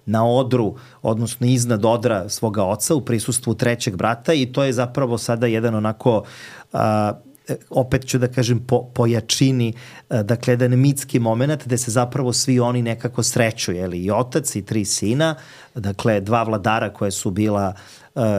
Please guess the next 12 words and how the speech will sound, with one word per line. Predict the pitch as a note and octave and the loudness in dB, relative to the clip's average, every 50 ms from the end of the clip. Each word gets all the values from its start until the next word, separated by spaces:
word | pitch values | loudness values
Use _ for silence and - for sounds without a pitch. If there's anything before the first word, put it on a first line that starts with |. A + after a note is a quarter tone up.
| F#2 A2+ A#2 A2 | -2 -4 -6 -6
zakrvljena, | A#2 A#2 G2+ F#2+ A#2 G#2+ - - D3+ D3 C#3+ D#3 D#3+ D#3 D3+ | -6 -4 0 0 0 0 0 0 0 2 2 2 2 0 -2
koje | C#3 - - G#2+ G2 | -2 -2 -4 -4 -2
su | - - G#2+ | -4 -4 -4
bila, | F2 G#2+ A2 A2 A2+ A2 G#2 G2 G2 - - - - - - - - - - _ | -2 0 0 2 2 0 0 -2 -4 -8 -14 -20 -20 -20 -20 -20 -20 -20 -20 _
e, | - - B2+ A#2+ B2 A#2 A2+ | -4 0 0 2 2 2 0
u | A2 B2 C3 | 0 0 0
sukobu | A#2+ - - - B2+ B2 - F#3 F3+ D#3+ F#3 F#3 - - | 0 2 2 2 0 2 2 0 0 2 0 -2 0 0
i | - D#3 D3 C#3+ C#3 | 2 2 2 2 2
treći | - - C3 C3 C3 C3 - - C#3 | 2 2 2 2 0 -2 -2 -2 -4
koji | B2 - - C3 B2 | -2 0 0 2 2
je | A#2 A2 | 2 0
monah | G#2 G#2+ A2 B2 C#3 E3+ F#3+ F3+ | 0 0 0 0 0 0 -2 -2